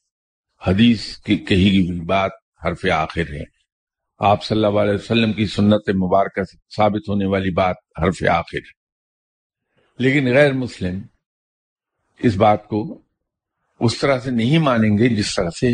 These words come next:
ہم بحیثیت مسلمان مانتے ہیں۔ تو اس کے لیے یہ ہے کہ ایک بات تو سبھی مانتے ہیں کہ رب تعالیٰ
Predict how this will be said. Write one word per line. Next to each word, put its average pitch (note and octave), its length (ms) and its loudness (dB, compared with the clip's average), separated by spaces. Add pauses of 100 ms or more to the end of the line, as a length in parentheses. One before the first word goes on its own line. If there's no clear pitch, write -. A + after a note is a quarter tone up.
ہم A2 240 0
بحیثیت F2+ 460 -2
مسلمان F2 480 0
مانتے D2+ 380 -8
ہیں۔ - 180 -20 (2250)
تو D3 140 4
اس C#3 120 0
کے E3+ 120 2
لیے D3+ 220 2
یہ C3+ 220 2
ہے C3 220 2
کہ C3 200 -4 (1300)
ایک B2 200 0
بات C3 280 2
تو C#3 120 -4
سبھی C3 260 -4
مانتے A#2 440 0
ہیں F#2 180 -8 (440)
کہ G#2+ 160 0 (2000)
رب A#2 200 2
تعالیٰ A#2 320 0